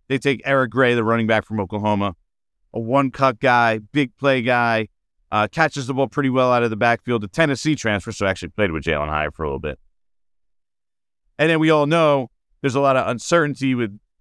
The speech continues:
Saquon Barkley. What's his future? He play on the franchise tag. Do they sign him to a long-term deal? Is he not here next year?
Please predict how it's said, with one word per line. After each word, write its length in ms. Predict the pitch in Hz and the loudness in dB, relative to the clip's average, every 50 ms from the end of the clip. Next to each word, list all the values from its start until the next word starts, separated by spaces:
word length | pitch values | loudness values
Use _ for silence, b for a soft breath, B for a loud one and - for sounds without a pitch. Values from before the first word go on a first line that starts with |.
| _ _ | _ _
Saquon 400 | - 139 123 - - 120 117 107 | -4 -4 -4 -2 -2 -4 -4 0
Barkley. 400 | - 170 175 170 135 - 165 165 | 2 2 2 2 2 0 -2 -2
What's 200 | 135 139 120 - | 0 -2 -4 -6
his 140 | 113 98 - | -8 -12 -8
future? 500 | - 165 165 151 - 147 143 135 127 120 | -4 -2 -2 -2 -2 -2 -2 -2 -2 -2
He 60 | 104 - - _ | -6 -8 -10 _
play 140 | - 120 113 | -2 0 0
on 80 | 107 95 | 0 0
the 100 | 90 - | -4 -4
franchise 520 | - 160 165 156 139 - 143 139 - - | -4 -2 -2 -2 0 0 0 0 0 0
tag. 200 | - 131 120 92 | -2 -2 -2 -2
Do 80 | 101 110 | -4 -6
they 60 | 98 | -6
sign 220 | - - 117 107 | -4 -2 -2 -2
him 100 | 104 95 | -4 -6
to 160 | - 104 98 | -8 -10 -8
a 20 | 98 | -4
long-term 440 | 113 127 131 120 107 - 107 98 90 | -2 0 0 0 -2 -4 -8 -10 -6
deal? 360 | - 160 170 160 151 131 - _ _ _ _ _ _ _ | -2 0 2 2 2 0 -2 _ _ _ _ _ _ _
Is 140 | - 120 101 | -8 -6 -4
he 100 | 113 110 | -4 -2
not 220 | 113 104 95 98 92 | 0 0 0 -2 -2
here 260 | - 180 190 175 170 | -2 -2 0 0 2
next 320 | 165 156 147 - - - | 0 0 -2 -4 -6 -4
year? 300 | 147 156 156 143 123 - | 0 0 2 0 0 -4